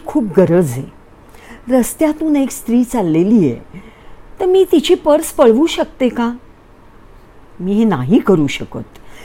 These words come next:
कारण समाजामध्ये आपला एक स्वभाव, character म्हणून काहीतरी आहे, तुम्ही नाही पळवू शकणार. कारण काय?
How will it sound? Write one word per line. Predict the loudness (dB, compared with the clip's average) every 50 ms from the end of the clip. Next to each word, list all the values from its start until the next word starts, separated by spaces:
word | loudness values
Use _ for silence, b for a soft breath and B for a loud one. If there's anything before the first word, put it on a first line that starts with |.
| B B B 0
कारण | 0 2 2 -2 -4 -4 -4 -4
समाजामध्ये | -2 -2 -2 -2 -4 -4 -2 -2 0 0 0 2 0 0 0 -2 -2 -2 -2 -2 -2 -6 -6 -6
आपला | -6 -6 -4 -4 -2 0 0 2
एक | 2 2 2 2 0 -2
स्वभाव, | -8 -10 -6 -4 -4 -4 0 4 6 6 8 6 4 0 -6 B B B B B B B -8 0
character | 2 2 4 4 2 -2 -4 -8 -12 -6 -2 0
म्हणून | 0 2 4 6 6 8 8 8 6
काहीतरी | 6 4 4 2 2 0 -2 -2 -2 -2
आहे, | -2 -4 -6 -8 -10 -10 -12 -14 B B B B B B -4 -2
तुम्ही | 2 6 6 6 6 4 2 2
नाही | 2 2 2
पळवू | 0 0 0 0 0 -2 -4
शकणार. | -6 -6 -8 -8 -8 -8 -8 -8 -10 -14 -18 -20 -20 -20 -20 b b b b b b -4 -2
कारण | -2 0 0 -2 -4 -6
काय? | -4 -4 -4 -4 -6